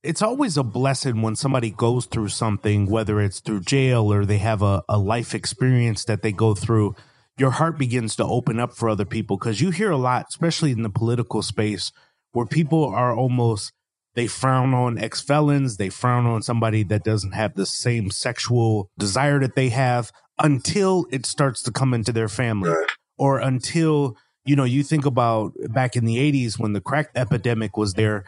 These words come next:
Speaker 1: people just made it seem like, you know, they were animals until opioids hit suburban communities. Then people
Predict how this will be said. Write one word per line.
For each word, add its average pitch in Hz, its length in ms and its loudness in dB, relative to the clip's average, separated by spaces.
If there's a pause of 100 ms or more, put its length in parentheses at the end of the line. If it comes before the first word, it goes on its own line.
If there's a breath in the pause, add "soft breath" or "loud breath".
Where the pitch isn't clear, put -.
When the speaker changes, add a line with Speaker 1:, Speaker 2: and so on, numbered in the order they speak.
(220 soft breath)
Speaker 1:
people 139 280 2
just 113 320 -4
made 117 200 0
it 110 140 -4
seem 123 220 -2
like, 107 260 -2
you 123 80 -2
know, 120 160 0
they 107 100 0
were 107 160 0
animals 120 640 0
until 160 680 0
opioids 113 680 0
hit 117 240 -8
suburban 127 500 0
communities. 101 680 -2 (300 soft breath)
Then 131 240 2
people 117 580 -4